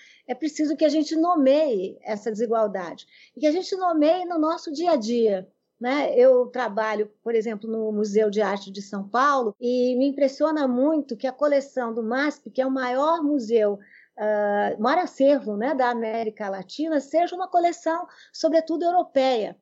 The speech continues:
Eu lembro quando eu entrei lá que o diretor falou pra mim, "Olha, esse é um museu basicamente de arte europeia do século dezoito e dezenove", e eu respondi a ele, "Isso é bom?",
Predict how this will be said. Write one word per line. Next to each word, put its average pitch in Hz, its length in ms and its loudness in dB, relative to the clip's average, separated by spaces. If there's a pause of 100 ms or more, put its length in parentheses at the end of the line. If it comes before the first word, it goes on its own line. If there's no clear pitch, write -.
Eu 226 80 -6
lembro 262 220 -2
quando 269 160 2
eu 269 80 4
entrei 247 360 0
lá 247 280 -2
que 254 180 -10
o 226 140 0
diretor 226 440 0
falou 226 320 -2
pra 220 200 -4
mim, 220 200 -6
"Olha, 247 220 4
esse 254 180 2
é 277 60 -2
um 262 60 -4
museu 254 600 2
basicamente 262 920 -4
de 220 120 -6
arte 254 240 -2
europeia 247 600 0
do 226 80 -6
século 247 420 -4
dezoito 240 600 4
e - 20 -10
dezenove", 240 600 -4
e 294 40 -4
eu 285 100 6
respondi 294 440 -4
a 254 140 0
ele, 254 340 -2
"Isso 311 180 -4
é 269 60 2
bom?", 247 460 -2